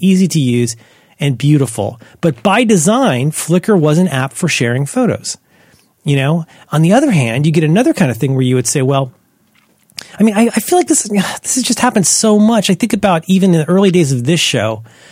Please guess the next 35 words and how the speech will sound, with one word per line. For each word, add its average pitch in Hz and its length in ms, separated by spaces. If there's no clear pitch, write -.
um, 135 380
maybe 156 180
even 135 140
before 269 400
this 135 120
show, 123 340
my 127 160
wife 185 340
and 147 80
I 123 80
had 127 200
an 123 80
app 120 300
that 143 100
we 143 220
loved 151 800
for 135 1080
sharing 202 380
your 151 120
location. 120 680
I - 80
forget 139 280
what - 100
it - 20
was 127 120
called, 131 360
not 113 180
Boomerang, 107 500
but 151 120
it - 20
was 151 140
some 226 120
kind 196 160
of, 135 60
like, 127 240